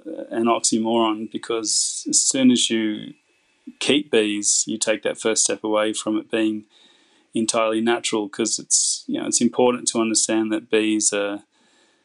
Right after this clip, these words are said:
uh, don't need humans. Um, they're a wild species. They've been,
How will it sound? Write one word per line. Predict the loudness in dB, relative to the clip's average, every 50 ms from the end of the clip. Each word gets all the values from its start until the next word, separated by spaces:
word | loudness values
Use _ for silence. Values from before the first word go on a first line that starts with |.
| _ _ _ _ _ _ _ -8
uh, | -6 -6 -6
don't | -2 0 0 4 4
need | 4 4 4 2
humans. | 4 2 2 2 0 -6 -2 -2 -2 -2 -2 -6 _ _ _ _ -4
Um, | -2 -2 -2 -4 -4 -8 -12 -12 _ -4
they're | 0 0
a | 0
wild | 2 2 4 4 4 2 2
species. | 0 0 0 -2 0 0 0 -2 -2 -4 -6 -4
They've | -6 -6 -6 -4
been, | -2 -2 0